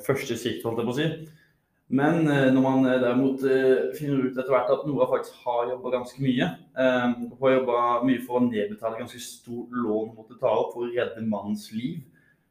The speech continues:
eh, med forfalsking av signaturen til faren sin, noe som da i datiden,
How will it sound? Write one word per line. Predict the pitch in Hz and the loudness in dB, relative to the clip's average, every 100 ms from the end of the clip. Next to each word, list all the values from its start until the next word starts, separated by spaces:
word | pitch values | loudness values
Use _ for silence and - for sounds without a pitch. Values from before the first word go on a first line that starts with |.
| - | -4
eh, | 120 117 110 | -2 0 -2
med | 113 | -4
forfalsking | 107 117 - 110 | -2 -2 -2 -4
av | 107 | -4
signaturen | - 131 110 107 110 101 104 | -4 -8 -6 -6 -4 -4 -4
til | 110 | -4
faren | - 98 - | 0 -2 0
sin, | 135 131 - _ _ - | 0 -2 -4 _ _ 0
noe | 123 104 | 0 0
som | 110 107 | 0 6
da | 104 104 - - _ - | 6 6 0 -12 _ -6
i | 113 110 | -4 0
datiden, | 101 95 107 120 147 - | 0 0 0 0 0 -4